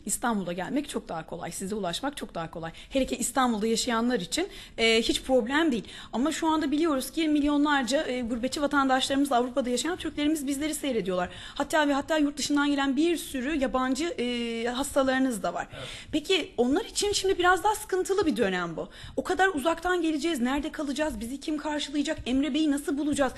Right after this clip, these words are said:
Speaker 1: Bu süreç nasıl işleyecek onlar için?
Speaker 2: Ya, yurt dışından bize ulaşan hastalarımız öncelikle online olarak fotoğraflarını yollayıp veya bizzat benimle görüşüyorlar.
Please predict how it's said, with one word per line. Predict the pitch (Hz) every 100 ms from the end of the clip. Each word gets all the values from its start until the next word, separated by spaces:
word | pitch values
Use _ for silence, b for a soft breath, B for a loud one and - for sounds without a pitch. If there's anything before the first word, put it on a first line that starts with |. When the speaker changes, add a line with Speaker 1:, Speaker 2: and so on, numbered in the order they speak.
| B 214
Speaker 1:
Bu |
süreç | 208 311 320
nasıl | 339 -
işleyecek | 359 233 190 185
onlar | 175
için? | - - - B B B B -
Speaker 2:
Ya, | 180 185
yurt | 180 202 202
dışından | - - 202 185
bize | 175
ulaşan | 185 180 190
hastalarımız | 175 170 - 185 180
öncelikle | 170 165 175 - 175 160
online | 165 151 160 165 151
olarak | 139 160 160
fotoğraflarını | 151 151 147 147 151 147
yollayıp | 135 139 -
veya | 143 139
bizzat | 135 143 143
benimle | 143 135 127
görüşüyorlar. | 110 101 - 127